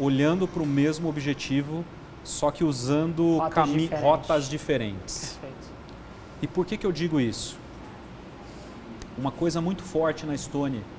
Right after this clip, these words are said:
Speaker 1: é propósito. A gente acorda e dorme por um motivo, por um porquê. Lá em dois mil e onze, quando a gente foi fundar essa nova empresa,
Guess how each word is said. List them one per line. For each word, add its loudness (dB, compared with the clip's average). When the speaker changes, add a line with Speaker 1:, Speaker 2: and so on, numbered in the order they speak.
Speaker 1:
é -10
propósito. -2
A -2
gente -2
acorda 2
e -2
dorme 2
por 2
um 0
motivo, -2
por 2
um 2
porquê. -2
Lá 2
em -2
dois 6
mil 2
e 4
onze, 2
quando -2
a 4
gente -2
foi 0
fundar 0
essa -2
nova 0
empresa, 0